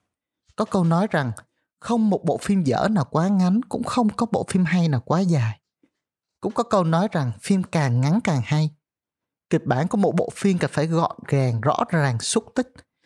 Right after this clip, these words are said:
Làm phim là một ngành thương mại đầy tốn kém. Mỗi cảnh quay có thể tốn từ hàng chục triệu đến hàng tỷ đồng. Nếu đoàn phim phải quay một cảnh vô bổ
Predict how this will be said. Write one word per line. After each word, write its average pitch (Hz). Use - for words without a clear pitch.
Làm 147
phim 190
là 170
một 139
ngành 131
thương 180
mại -
đầy 139
tốn 160
kém. 175
Mỗi 208
cảnh 170
quay 185
có 214
thể 139
tốn 202
từ 160
hàng 123
chục 131
triệu -
đến 180
hàng 160
tỷ -
đồng. 151
Nếu 214
đoàn 208
phim 202
phải 196
quay 196
một 180
cảnh 175
vô 185
bổ 147